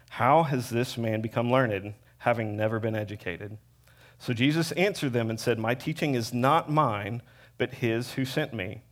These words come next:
If anyone is willing to do his will, he will know of the teaching, whether it is of God or whether I speak from myself.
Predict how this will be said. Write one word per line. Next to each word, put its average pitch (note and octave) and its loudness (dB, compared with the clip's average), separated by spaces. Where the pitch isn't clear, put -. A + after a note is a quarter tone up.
If - -8
anyone F#3 4
is F3+ 0
willing B2+ 2
to B2+ -6
do A#2 -2
his C3 -2
will, G2+ 0
he B2+ -6
will C3 0
know A#2+ 2
of A#2+ 0
the C3 -4
teaching, G2+ -6
whether G#2 0
it A#2 -4
is A#2+ -2
of A#2 -6
God G#2 4
or A#2 -2
whether G#2+ 2
I G2+ 2
speak - -6
from G#2+ -6
myself. G2 -2